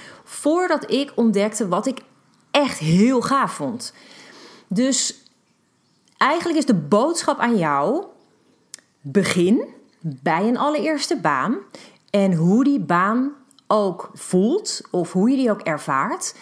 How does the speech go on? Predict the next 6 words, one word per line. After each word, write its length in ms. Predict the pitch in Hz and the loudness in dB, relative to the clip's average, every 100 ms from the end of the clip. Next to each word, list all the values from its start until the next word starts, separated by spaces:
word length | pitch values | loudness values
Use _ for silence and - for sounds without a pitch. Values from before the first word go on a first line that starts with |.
| - - - | -20 -12 -4
het 120 | 226 | 0
is 140 | 302 | 2
een 80 | 269 | 2
ongelooflijk 720 | 285 277 247 269 339 277 247 | 2 2 2 2 2 0 0
gave 600 | - 226 269 294 254 226 226 | -2 0 0 0 -2 -4 -2
ervaring. 800 | - 196 247 440 349 175 147 | -2 0 0 0 0 0 -2